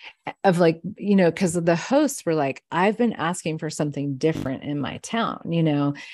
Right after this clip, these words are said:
And I went to some places where there wasn't a whole lot going on, you know, but I just knew people there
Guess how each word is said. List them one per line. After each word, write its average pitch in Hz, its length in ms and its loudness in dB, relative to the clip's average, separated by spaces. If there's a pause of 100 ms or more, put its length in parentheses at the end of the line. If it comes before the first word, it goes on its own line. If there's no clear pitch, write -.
(100)
And 180 160 4
I 185 80 6
went 247 240 6
to 370 120 2
some 262 200 0
places 185 460 0
where 151 160 2
there 165 140 2
wasn't 170 400 0
a 151 80 -4
whole 143 240 -6
lot 151 220 -6
going - 280 -6
on, - 360 -10
you 160 160 2
know, 151 120 2
but 156 160 2
I 170 80 6
just 185 240 -2
knew 160 380 0
people 214 360 -4
there 226 400 -2